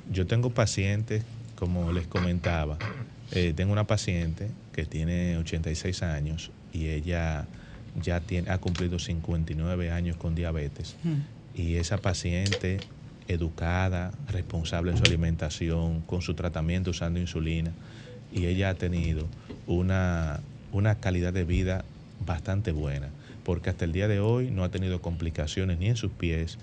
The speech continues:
Speaker 1: ni en los riñones, ni en la vista. Esa, esa señora ve bastante bien, hace ejercicio los días, en la mañana, en la tarde, o sea, se mantiene activa, y eso le ha ayudado a ella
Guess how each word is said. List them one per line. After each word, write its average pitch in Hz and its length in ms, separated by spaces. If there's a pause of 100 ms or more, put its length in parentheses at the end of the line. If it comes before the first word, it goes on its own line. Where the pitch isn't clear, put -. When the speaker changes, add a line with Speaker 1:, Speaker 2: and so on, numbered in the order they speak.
(280)
Speaker 1:
ni 104 120
en 113 80
los 104 140
riñones, 80 720
ni 110 80
en 110 100
la 87 140
vista. 82 520 (440)
Esa, 92 220 (140)
esa - 200
señora 101 400
ve 90 220
bastante 92 580
bien, 82 380
hace 110 240
ejercicio 92 400
los 82 160
días, 90 220
en 110 140
la 101 100
mañana, 80 560 (220)
en 107 160
la 92 160
tarde, 82 440 (280)
o - 40
sea, 107 100
se 110 140
mantiene 110 380
activa, 104 520 (640)
y 104 200
eso 143 320
le 95 140
ha 110 80
ayudado 98 640
a 85 100
ella 76 360